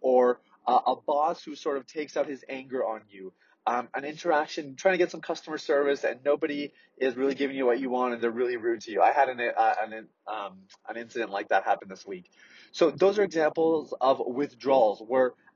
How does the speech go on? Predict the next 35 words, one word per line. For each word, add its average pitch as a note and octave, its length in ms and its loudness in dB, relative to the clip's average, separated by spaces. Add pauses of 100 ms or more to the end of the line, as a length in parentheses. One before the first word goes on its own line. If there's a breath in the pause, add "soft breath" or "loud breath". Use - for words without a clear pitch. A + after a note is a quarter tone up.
(140)
after F3+ 360 -2
the F3 180 -16
interaction, C3+ 720 -8
we B2 280 -12
feel D#3+ 240 0
like C#3+ 160 2
something C#3+ 340 -6
has C3 200 -2
been A#2+ 160 -6
lost. A2 420 2
It, A#2+ 180 -2
it B2 180 -4
cost - 480 2
us B2+ 240 -2 (120)
resources A#2 760 -8 (400 soft breath)
more C#3+ 300 0
than B2+ 340 -4
any C#3 220 -12
of C3+ 80 -10
the C3 80 -12
resources A#2+ 560 -6
we A#2 80 -8
gained A2+ 380 -6
from A2+ 140 -8
the G#2 120 -10
interaction. G2+ 640 -2 (640)
And D3+ 220 4
look, C#3+ 300 2 (280 loud breath)
it's - 180 -2
not D#3+ 220 4
like G3+ 200 2
the E3 80 -2
goal C#3+ 400 0
is C3 160 -6
that A#2+ 260 -2